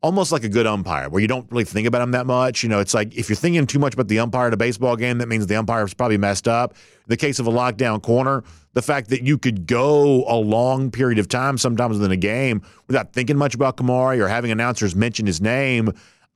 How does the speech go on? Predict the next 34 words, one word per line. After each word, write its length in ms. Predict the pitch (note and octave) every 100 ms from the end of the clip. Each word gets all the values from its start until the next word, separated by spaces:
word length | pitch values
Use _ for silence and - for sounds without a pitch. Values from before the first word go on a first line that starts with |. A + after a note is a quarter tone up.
| -
I 200 | B2 D#3+
think 280 | - D3 B2
was 140 | A2+
sort 240 | - C#3+ D3
of 160 | A#2
perhaps 360 | C3+ B2 B2 -
a 40 |
testament 380 | G2 A#2 B2 A2
to 40 |
the 40 | G#2+
fact 240 | B2 A2+
that 80 | B2
Lassiter 440 | G#2+ A2+ B2+ B2+
was 100 | A#2+
just 120 | G2+ A2+
sort 100 | G#2
of 60 |
taking 300 | - A#2 G#2+
care 120 | A2+
of 60 | A#2
his 140 | G#2
side 180 | - G#2
of 60 | F2
the 80 | E2
field 440 | C#3+ D#3 B2+ G2 - _
and 140 | G#2 F#2+
perhaps 420 | G#2 B2+ C3+ A#2+
encouraging 560 | G#2+ C3+ C3+ A2+ G#2
quarterbacks 640 | F#2 B2+ C3+ B2 B2+ C3 -
and, 160 | F#2+ F2+ _ _
you 80 | B2
know, 260 | E2+ D#2+ - _
offensive 480 | C3 B2+ B2+ G#2+ F2+
coordinators 560 | A#2 C#3 C3+ C3+ C3